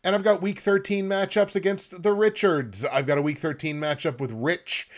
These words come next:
in the Professionals Dynasty and a week thirteen matchup with Richard in the Auntie and Co League. So, uh, it's a projected loss in the Professionals, but a projected win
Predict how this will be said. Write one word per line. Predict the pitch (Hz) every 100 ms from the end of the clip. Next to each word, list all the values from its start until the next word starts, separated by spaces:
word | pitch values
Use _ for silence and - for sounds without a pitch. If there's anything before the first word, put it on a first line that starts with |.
| - -
in | 160
the | 156
Professionals | 139 135 156 139 143 139
Dynasty | 120 165 185 175 - 180 175 - -
and | 175
a | 170
week | 156 139
thirteen | 156 139 156 143
matchup | 143 135 151 139
with | 147 135
Richard | 120 185 190 165 170
in | 160 151
the | 160 151
Auntie | 147 156 170
and | 165 147
Co | 147 180
League. | 185 127 104 85
So, | - 135 123 - - - _ -
uh, | 139 139
it's | 139 139
a | 147 135
projected | 143 135 175 175 139
loss | 135 135 160 180 -
in | 175
the | 170
Professionals, | 160 156 160 147 165 156
but | 131 135
a |
projected | 131 127 135 135 135 107
win | 107 135 147 147